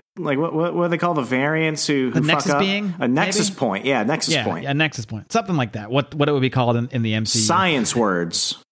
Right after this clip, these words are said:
Speaker 2: Science, yes. And Wave Rider is saying, "But something is pulling all your various versions back, making them converge into the entity that inspired and infused them. He is now reclaiming all he started, reveling in the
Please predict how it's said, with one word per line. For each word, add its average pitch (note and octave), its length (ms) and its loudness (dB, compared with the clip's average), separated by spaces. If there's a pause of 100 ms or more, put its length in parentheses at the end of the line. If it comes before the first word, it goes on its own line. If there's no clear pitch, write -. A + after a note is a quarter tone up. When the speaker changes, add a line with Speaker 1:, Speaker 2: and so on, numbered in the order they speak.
(180)
Speaker 2:
Science, D3+ 480 0
yes. B2+ 300 0
And A#2+ 260 0
Wave D3+ 240 2
Rider C#3 260 2
is B2 120 -2
saying, C3 240 -2
"But C3 100 -2
something G#3 300 0
is B2 80 -4
pulling F3+ 320 2
all G3 320 2
your F#3+ 280 2
various F#3+ 440 0
versions E3+ 400 0
back, F3 340 0 (220)
making F#3 320 0
them F3 100 2
converge C3 600 2 (240)
into E3 180 4
the D#3+ 160 0
entity A3 300 2
that E3 160 2
inspired F#3+ 580 2
and C#3+ 80 2
infused F#3 580 2
them. A#2+ 280 0 (240)
He D3 100 4
is C3 100 2
now D#3+ 400 2
reclaiming C3+ 640 0
all D3 160 4
he D3+ 100 4
started, A#2 380 0
reveling D3+ 460 2
in C3 100 2
the A#2 80 0